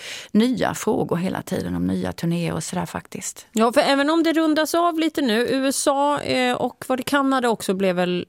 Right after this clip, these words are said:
Speaker 2: inställt.
Speaker 1: Ja.
Speaker 2: Eh, och, eh, att det rent logistiskt och kostnadsmässigt blev för stökigt helt enkelt. Men jag
Speaker 1: Mm.
Speaker 2: tänker, eh, nu blir det ju din show. Det
Speaker 1: Ja.
Speaker 2: kommer du väl att jobba hårt med, tänker jag.
Speaker 1: Ja.
Speaker 2: Eh, men det betyder inte att det inte blir Roxette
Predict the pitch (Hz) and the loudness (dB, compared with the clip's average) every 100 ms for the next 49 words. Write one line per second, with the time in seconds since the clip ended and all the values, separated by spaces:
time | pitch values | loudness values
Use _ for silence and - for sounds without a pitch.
0 | _ - 170 - 123 160 202 180 214 - | _ -2 -2 0 2 4 2 0 -6 -12
1 | - - 202 196 185 180 175 180 - 233 | -14 -2 2 4 4 2 2 0 2 4
2 | 226 220 202 202 - 208 208 202 180 - | 4 2 2 0 0 2 2 2 0 -2
3 | - 202 190 185 - 185 175 185 - 180 | -2 0 2 0 0 -2 0 0 0 -2
4 | - 165 - 156 - 160 - 190 160 139 | 0 -2 -2 -2 -2 -4 -6 -4 -2 -2
5 | 147 85 196 - 165 - 160 185 - - | -2 -8 -8 -6 -6 0 0 0 -2 0
6 | 165 - 135 143 - 165 233 247 190 240 | 0 0 -2 -2 -4 0 2 2 2 0
7 | 240 247 233 - - 247 - 208 208 220 | 2 2 0 -6 -16 -8 -2 0 2 2
8 | 269 330 349 330 262 214 190 - 196 311 | 2 2 2 0 0 2 2 2 0 0
9 | - _ - 208 285 294 311 311 294 269 | -6 _ -2 0 2 2 0 0 0 2
10 | 247 247 247 233 190 226 - 262 254 233 | 2 0 0 2 2 0 0 0 2 2
11 | 233 214 311 233 196 170 226 240 294 285 | 2 2 2 0 2 2 2 2 2 0
12 | 285 311 285 269 269 254 277 247 - 262 | -2 0 0 2 0 0 -2 -4 -4 -8
13 | - - 294 254 - 269 240 226 214 - | -6 2 4 4 2 -2 0 0 0 0
14 | 196 - | -2 -4